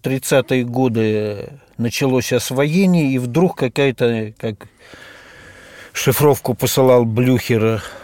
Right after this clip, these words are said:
Ворошилову, неизвестная болезнь косит бойцов и командиров. Поехали туда, срочно отправили экспедицию, и вы открыли новую болезнь, клещевой энцефалит,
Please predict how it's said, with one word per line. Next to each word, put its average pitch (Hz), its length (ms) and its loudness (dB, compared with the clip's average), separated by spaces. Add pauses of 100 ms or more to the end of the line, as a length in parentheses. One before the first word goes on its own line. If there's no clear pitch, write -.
(240)
Ворошилову, 131 680 2
неизвестная 131 800 2
болезнь 127 480 0
косит 139 380 -2
бойцов 120 500 -2
и 123 80 -4
командиров. 110 760 -4 (100)
Поехали 123 500 -2
туда, 156 500 0 (440)
срочно 131 480 0
отправили 120 500 2
экспедицию, 113 800 -6
и 151 320 -4 (360)
вы 123 320 0 (100)
открыли 143 500 0
новую 131 340 2
болезнь, 123 640 -2
клещевой 117 540 -4
энцефалит, 127 720 -2